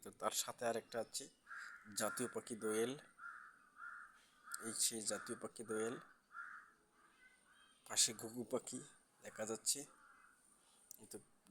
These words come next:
দো-, দোয়েলটা নিচে নেমে গেছে, ঘুঘু পাখিটা উপরেই বসে আছে। এই তো দোয়েলটা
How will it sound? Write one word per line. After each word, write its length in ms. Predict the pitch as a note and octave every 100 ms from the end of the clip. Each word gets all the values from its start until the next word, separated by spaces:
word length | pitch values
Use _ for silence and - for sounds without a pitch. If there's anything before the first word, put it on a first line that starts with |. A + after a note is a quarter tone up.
| F#2+
দো-, 180 | A#2 G#2+
দোয়েলটা 380 | A2+ A#2 A#2+ B2
নিচে 300 | A#2+ A2+ - A#2
নেমে 200 | A#2 A2+ A2+
গেছে, 240 | A#2 - C#3 - _ _ _ _ _ _ _ _ _ _ _ - _ _ _ - - - _ _ _ - - _ _ - A2
ঘুঘু 220 | A#2 B2 C3+
পাখিটা 460 | A#2+ B2+ - A2+ G#2 - - _ _ _ _ _ - - _ _ _ _ - - - _ A#2+
উপরেই 440 | - B2+ B2+ B2+ A#2 G#2
বসে 220 | F#2+ - -
আছে। 200 | - - - - - _ _ - - - - - - -
এই 60 | -
তো 40 | G#2+ G#2
দোয়েলটা 360 | A2+ A#2 G#2+